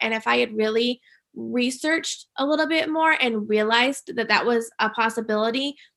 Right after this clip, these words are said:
I probably could have been fitting in, you know, five to ten hours at nights and on weekends and in the summer working at a center, and been a-, slowly accruing my hours that way. You just have to do a minimum of twenty hours per month.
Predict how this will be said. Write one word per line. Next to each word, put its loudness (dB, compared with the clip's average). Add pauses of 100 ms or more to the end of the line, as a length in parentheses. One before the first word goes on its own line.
(160)
I 2
probably 2
could 0
have 2
been 2
fitting 0
in, 0
you -4
know, 2 (320)
five 4
to -8
ten 0
hours 2
at -2
nights 0
and -2
on 0
weekends 0
and -4
in -2
the -2
summer 0
working -2
at 0
a -2
center, -2 (240)
and 2
been 0
a-, 0
slowly 2
accruing 0
my 2
hours 2
that 2
way. -2
You -2
just -2
have 0
to -10
do 0
a 2
minimum 0
of -6
twenty -2
hours 2
per 0
month. 0